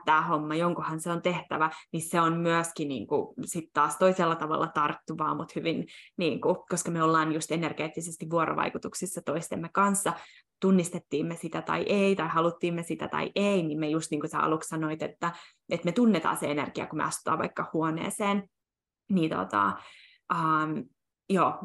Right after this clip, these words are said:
kaikki sanoakseni, että, että se just se linjassa oleva, syttynyt, innostunut generaattorienergia on niin ihanaa.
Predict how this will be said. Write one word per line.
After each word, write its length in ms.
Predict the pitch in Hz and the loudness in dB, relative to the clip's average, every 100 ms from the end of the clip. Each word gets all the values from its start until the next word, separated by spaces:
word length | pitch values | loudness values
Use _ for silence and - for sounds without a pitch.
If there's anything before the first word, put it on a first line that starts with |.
| - | -2
kaikki 280 | 170 165 165 | -2 -2 -6
sanoakseni, 600 | 170 160 160 - 165 151 | 0 2 2 0 -4 -4
että, 320 | - - - 165 | -4 -2 -2 -2
että 160 | 165 | -2
se 80 | 160 | 0
just 240 | 165 170 | 2 0
se 120 | - 156 | 0 0
linjassa 420 | 165 160 - - | 2 0 -2 0
oleva, 340 | 156 156 190 | 2 2 -2
syttynyt, 560 | - 180 170 - 160 160 | -4 -6 -4 -4 -4 -4
innostunut 540 | 175 170 160 - 151 - | -4 -2 -4 -4 -8 -4
generaattorienergia 1080 | 160 160 - - - 170 151 160 - 160 | -4 -2 -2 -4 -6 -4 -4 -4 -6 -6
on 140 | 160 160 | -4 -4
niin 280 | 156 - | -4 -4
ihanaa. 580 | 165 160 175 185 190 196 | -6 -4 -2 0 0 -2